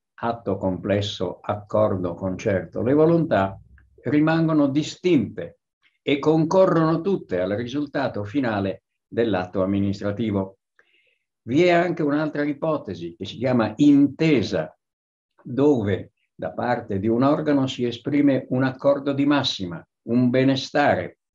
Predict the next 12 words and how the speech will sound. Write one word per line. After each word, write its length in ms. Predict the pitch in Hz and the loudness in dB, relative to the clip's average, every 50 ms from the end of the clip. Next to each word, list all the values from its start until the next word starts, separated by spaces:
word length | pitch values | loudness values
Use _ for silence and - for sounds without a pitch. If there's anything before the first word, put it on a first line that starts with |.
| _ _ _ _ | _ _ _ _
senza 600 | _ - - 147 151 160 160 151 - 135 113 107 | _ -6 -2 0 0 2 0 -2 -2 -2 -2 -2
assumersi 640 | 107 104 - - 151 139 120 107 101 101 - 110 101 | -2 -4 -4 -4 -2 -2 -2 -2 -4 -4 -6 -4 -4
la 100 | 104 107 | -2 -2
responsabilità 920 | 117 120 117 - 127 135 131 - 151 143 156 151 147 151 - - 131 117 | -4 -6 -8 -6 -6 -6 -6 -4 -4 -2 -2 -2 -2 -2 -2 0 0 0
dell'atto 720 | 110 123 127 127 113 104 92 90 - - - 90 87 - _ _ _ _ _ | 0 0 0 2 2 0 0 -2 -4 -8 -10 -10 -10 -10 _ _ _ _ _
che 140 | - 143 143 | -2 -2 -2
segue 520 | 139 - - 92 85 87 82 87 90 - | -2 -2 -2 -2 -2 -2 -2 -4 -4 -4
all'intesa. 840 | - 95 90 90 85 78 92 98 - 104 82 73 - - - - - _ _ _ _ _ _ _ _ _ | -4 -4 -4 -4 -4 -6 -6 -6 -6 -6 -8 -8 -8 -12 -14 -16 -18 _ _ _ _ _ _ _ _ _
Comunque, 380 | _ 101 98 104 104 101 98 85 | _ 0 0 2 2 0 0 -2
il 480 | - - - _ _ _ _ _ _ _ | -4 -6 -12 _ _ _ _ _ _ _
problema 400 | 78 80 92 101 117 117 110 101 | -6 -4 0 2 2 2 2 0
principale 880 | 104 98 98 101 101 - 107 - 123 123 123 120 117 113 - - | 0 -2 -2 -2 -2 -4 -2 0 0 2 2 2 0 -2 -4 -10